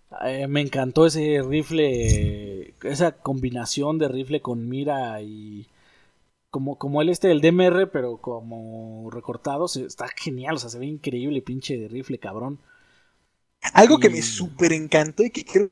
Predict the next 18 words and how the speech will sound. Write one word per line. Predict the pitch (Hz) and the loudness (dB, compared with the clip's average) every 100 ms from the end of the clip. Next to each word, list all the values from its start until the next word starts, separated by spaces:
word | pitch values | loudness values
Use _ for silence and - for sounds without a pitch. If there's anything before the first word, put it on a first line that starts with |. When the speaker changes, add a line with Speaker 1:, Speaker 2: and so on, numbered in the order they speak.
| _ | _
Speaker 2:
que | |
noté | 202 151 - 196 359 480 _ _ _ _ _ _ _ | -4 -4 4 6 6 -2 _ _ _ _ _ _ _
Speaker 1:
Ajá. | - - | -16 6
Speaker 2:
es | 190 202 | 8 8
que | - 247 220 _ _ _ _ _ - | 6 6 4 _ _ _ _ _ -10
quitaron | 175 151 185 214 208 | -6 6 6 6 2
esa | 202 214 | 0 0
madre | 180 185 196 185 | 0 0 0 0
del... | 147 131 123 123 127 123 - _ _ _ _ _ _ _ | 0 -4 -6 -6 -6 -6 -10 _ _ _ _ _ _ _
quitaron | - 156 175 208 | -8 8 10 10
como | 202 160 143 139 | 6 -4 -4 -6
que | 165 | 2
el | 147 | 4
apuntado | 139 - 139 156 175 | 4 2 2 4 4
estilo | 160 180 175 | 2 0 0
Call | 175 | 2
of | 170 160 | 2 0
Duty. | 151 - 127 | -6 -6 -12